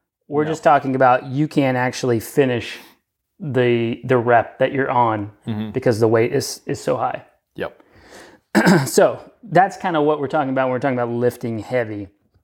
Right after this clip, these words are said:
Speaker 1: Uh,
Speaker 2: And, and part
Speaker 1: notice, I will say, notice we didn't say anything about speed of the lift.
Speaker 2: No.
Speaker 1: Um,
Speaker 2: This is key.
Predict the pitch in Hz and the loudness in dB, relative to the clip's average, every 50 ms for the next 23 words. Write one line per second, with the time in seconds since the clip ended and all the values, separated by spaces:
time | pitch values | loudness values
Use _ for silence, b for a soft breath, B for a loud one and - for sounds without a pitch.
0 | _ _ _ _ _ _ _ _ _ - - - 160 143 135 139 156 143 135 - | _ _ _ _ _ _ _ _ _ -20 -10 0 2 4 4 4 2 -2 -8 -12
1 | - 160 170 165 151 - _ _ _ - 160 185 220 233 196 - - - - - | -12 -10 -10 -10 -10 -14 _ _ _ 0 2 4 4 4 2 -2 -6 -12 -20 -20
2 | - _ _ _ _ - - - 175 180 196 190 190 - 190 180 165 - - - | -20 _ _ _ _ -14 -4 2 2 2 2 2 2 2 2 2 2 0 -4 -14
3 | 175 175 165 175 175 175 175 170 - 175 160 165 175 165 160 156 - - - 160 | -14 -8 0 0 2 2 2 0 0 0 2 4 4 2 0 -2 -4 0 2 2
4 | 151 - - 170 196 208 196 190 175 170 165 147 139 - - - _ - - - | 2 2 -2 -2 -2 -2 0 0 2 4 4 4 4 2 -2 -20 _ -20 -18 -18
5 | - - - 185 175 151 135 127 120 117 117 113 107 - - - _ _ _ _ | -16 -6 -4 -2 -2 -2 -2 -4 -4 -4 -4 -6 -6 -8 -14 -20 _ _ _ _
6 | _ _ _ _ _ - 92 101 117 120 104 - - - _ _ _ _ _ _ | _ _ _ _ _ -14 -10 -6 -6 -4 -6 -6 -10 -20 _ _ _ _ _ _
7 | _ - 156 143 135 127 123 120 117 117 - _ _ _ - 117 104 101 98 - | _ -4 -2 0 0 0 0 -2 -4 -10 -12 _ _ _ -18 -18 -16 -16 -18 -18
8 | - - 135 127 107 92 90 | -10 -8 -8 -8 -8 -12 -16